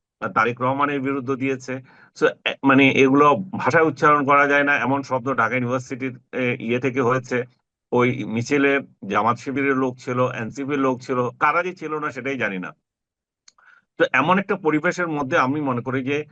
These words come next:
রাজনীতি নোংরামির দিকে চলে যাচ্ছে। এই নোংরামি থেকে বাঁচার জন্য আমাদের রাজনৈতিক দলের যে শীর্ষ নেতা যারা আছে, এনসিপির যারা শীর্ষ নেতা আছে, তাদের পদক্ষেপ নেওয়া উচিত, বিএনপির যারা শীর্ষ নেতা আছে, তাদেরও পদক্ষেপ নেওয়া উচিত। এবং বিএনপির আরো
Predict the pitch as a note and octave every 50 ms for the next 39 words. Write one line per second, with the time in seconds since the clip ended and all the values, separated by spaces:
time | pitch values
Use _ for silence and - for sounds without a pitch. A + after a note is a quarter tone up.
0 | _ _ _ - - G#2 A2 G#2 G#2+ G#2+ A2 B2+ B2 B2 C3+ D3 D3 D3+ D3 -
1 | - - _ _ _ - G#2+ A2+ B2+ C3 C3 C3+ C3+ C3+ C3+ C#3 C3 B2 C#3 C3
2 | D3 B2+ A#2+ G#2+ G2 F#2 F2 E2 - - F#2 E2 D#2+ - - - A2 A#2 A#2 C3
3 | C3 C3 C3+ C3+ C3+ C#3+ C3+ D3+ C#3 D3 D3 D3 D3+ - - _ - - F#2+ -
4 | - - D#3 D3+ C3 C#3+ D3 C#3+ D3+ D#3 E3 F#3 - _ - - - - _ -
5 | G#2 G#2+ A2+ B2 B2 C3+ C#3+ C#3+ B2+ A#2 A2+ A2 G#2+ B2 A#2+ B2+ B2+ A#2 G#2 A2+
6 | A2+ A2+ B2 C3+ C#3 C3 A2 A2 G#2+ G#2 G2 - C3+ B2+ B2 D3 C#3+ C3+ A2 G#2
7 | - C3 A2+ G#2+ G2 F#2+ F#2+ F2+ E2+ A2 G#2 G#2+ A2 G#2+ C3+ C#3 C3 D#3 C#3+ A#2+
8 | C3 A#2+ A#2 A2 A2+ A2+ G#2 - A2+ G2 G2 F#2+ F#2+ G2+ G2 F#2+ - C3 B2+ -
9 | - G#2 B2+ C3+ B2+ B2+ B2+ C3 B2+ B2+ C#3 B2+ A#2+ B2+ B2 A#2+ A#2+ A#2+ A2+ -
10 | C3 C#3 - _ _ _ _ _ _ _ _ _ - G2 B2 C#3+ E3 D3+ - F3+
11 | E3 C3+ D3+ C3+ C3+ B2+ B2+ - B2 A#2+ A2+ B2 A#2 A2+ A2 G#2 F#2+ A2+ A2 G#2
12 | - D#3+ - - A#2+ G#2 G2 G#2 A2+ G2 G#2 G2+ G2 G2 - - G2 F#2 F#2+ F#2
13 | F2+ F#2 F#2 F#2+ - C3+ D3+ D3 _ - - - _ _ _ - C3 C#3 D#3 D#3
14 | C#3+ A#2+ B2 C#3 C#3 C3 D3 D3+ C#3 C3+ C3 D3 D3+ C#3+